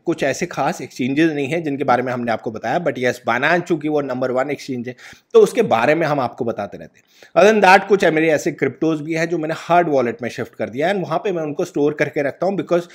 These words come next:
मैं उनको होल्ड करके चल रहा हूँ for a long term। मैं ये नहीं चाहता मेरे क्रिप्टोकरेंसीज गायब हो जाए from my exchange,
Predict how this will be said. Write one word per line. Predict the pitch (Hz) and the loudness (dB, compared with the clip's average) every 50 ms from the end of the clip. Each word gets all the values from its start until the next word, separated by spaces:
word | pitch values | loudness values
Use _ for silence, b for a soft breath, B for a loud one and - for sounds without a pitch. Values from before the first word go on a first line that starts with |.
| B B B B B 135 | B B B B B 0
मैं | 160 202 | 2 4
उनको | 240 254 226 214 - 208 | 4 4 2 4 4 4
होल्ड | 196 185 175 175 175 | 6 8 8 6 6
करके | 180 180 160 185 175 | 4 0 0 -2 -2
चल | 170 165 | -2 -2
रहा | 151 160 | -2 -2
हूँ | 175 170 | -4 -2
for | - 180 165 | 0 0 2
a | 170 165 | 2 2
long | 123 101 98 110 | 2 0 -2 -4
term। | 113 113 - - - _ _ _ - | -6 -8 -10 -12 -14 _ _ _ -2
मैं | 131 165 | 0 2
ये | 165 165 170 | 4 4 4
नहीं | 190 190 175 | 4 4 2
चाहता | 185 151 147 - 180 | 2 0 0 2 0
मेरे | 165 143 147 165 | 2 2 0 0
क्रिप्टोकरेंसीज | 160 - 135 127 - 160 143 151 135 127 127 - 151 151 143 139 | 0 -2 -4 -4 -2 -2 0 2 2 0 0 -2 -2 -2 -2 0
गायब | 113 110 113 123 143 156 160 | 0 2 4 4 4 2 2
हो | 156 147 | 0 -2
जाए | 139 143 156 151 | 0 0 0 0
from | - 160 139 139 | 0 0 0 0
my | 143 143 143 135 131 135 | 0 0 -2 0 0 0
exchange, | 139 - - 123 - - - 143 123 110 | -2 -4 -6 -10 -10 -6 -4 -4 -4 -4